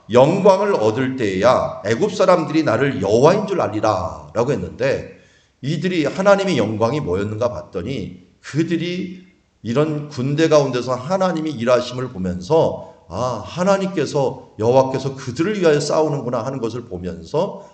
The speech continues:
하나님께 영광을 돌린다는 것입니다. 그리고 우리가 삶에 있어서 하나님의 영광을 돌리는 것들은 아주 간단합니다. 하나님의 말씀 순종하여 그 길을 걸어가면은 하나님께서 우리를 향하여 보호해 주시는 것들을 보면서 사람들이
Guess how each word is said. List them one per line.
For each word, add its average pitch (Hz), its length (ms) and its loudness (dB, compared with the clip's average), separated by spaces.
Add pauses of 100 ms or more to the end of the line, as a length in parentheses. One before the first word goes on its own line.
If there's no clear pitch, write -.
하나님께 104 460 -4
영광을 95 420 -6
돌린다는 92 460 -10
것입니다. 78 580 -14
그리고 165 160 -6
우리가 131 380 -2
삶에 165 320 -6
있어서 117 680 -6 (180)
하나님의 185 440 2
영광을 131 460 -2
돌리는 107 280 -6
것들은 98 440 -10 (180)
아주 107 320 -10
간단합니다. 107 840 -4 (180)
하나님의 170 320 -2
말씀 110 360 -2
순종하여 180 640 0
그 117 120 -8
길을 143 200 -6
걸어가면은 101 800 -2 (260)
하나님께서 196 1000 0
우리를 180 440 0
향하여 147 320 2
보호해 147 420 2
주시는 135 320 -8
것들을 123 320 -6
보면서 95 380 -8
사람들이 135 580 -4